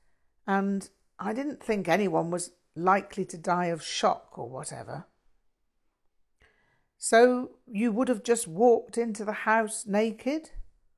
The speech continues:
What other choice would I have had?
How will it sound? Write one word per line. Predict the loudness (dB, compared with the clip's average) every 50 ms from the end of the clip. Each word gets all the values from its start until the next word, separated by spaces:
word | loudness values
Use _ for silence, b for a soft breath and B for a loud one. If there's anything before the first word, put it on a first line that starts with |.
| _ _ _ _ _ _ _ _ _ _ _ _ _ _ _ _ _ _
What | 2 2 4 4 2 -2 -12 _ _ _ _
other | 0 0 0 0 -2
choice | -4 -4 -8 -4 -4 -4 -4 -4 -8 -10 -10 -12 -6
would | -6 -4 -2
I | -2 -2 -2
have | -4 -6 -6 -8
had? | -10 -10 -10 -8 -8 -10 -12 -14 -14